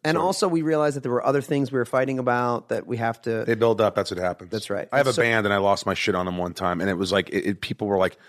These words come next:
Speaker 2: I remember them all looking at me like, "Dude, you're a crazy person." And I go, I emailed them later, and I said, "I apologize, but I apologize for screaming at you, but I don't apologize for what I said, because I was right."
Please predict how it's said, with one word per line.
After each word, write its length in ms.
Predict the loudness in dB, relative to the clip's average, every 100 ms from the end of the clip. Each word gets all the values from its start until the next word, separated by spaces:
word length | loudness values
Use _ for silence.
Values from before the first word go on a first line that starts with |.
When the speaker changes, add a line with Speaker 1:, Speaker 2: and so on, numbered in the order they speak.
| -10 -2
Speaker 2:
I 60 |
remember 220 | 0 2 2
them 260 | 0 0
all 280 | 0 2 2
looking 260 | 0 -4 -6
at 60 | -2
me 80 |
like, 260 | 0 -2 -2
"Dude, 300 | 0 0 0
you're 180 | -2 -4
a 40 | -6
crazy 560 | -6 0 2 2 -2 -2
person." 500 | 0 0 0 -8 -14 -20 -12
And 120 | -4 -2
I 80 | 0
go, 300 | 0 0 -6 _ _ 0
I 240 | 2 2 0
emailed 320 | 0 2 0
them 140 | 0 -4
later, 200 | -4 -4
and 80 |
I 60 | -6
said, 300 | -4 -4 -4 -2
"I 60 | -2
apologize, 800 | 0 2 2 2 2 2 -2 -10 _
but 160 | -10 -10 _ -4
I 40 | -4
apologize 540 | 0 0 2 2 -2
for 120 | -4
screaming 580 | -4 -4 -2 -2 -2 -2
at 140 | -2 -2
you, 260 | -2 -2 -6 _ _
but 100 | 0
I 60 | 2
don't 140 | 2
apologize 540 | 0 0 0 2 -2 -2
for 120 | -6
what 140 | -6
I 60 | -6
said, 460 | -6 -4 -6 -8 -18 _ -8
because 240 | -4 0
I 80 | 0
was 160 | -2 -2
right." 380 | 0 0 -2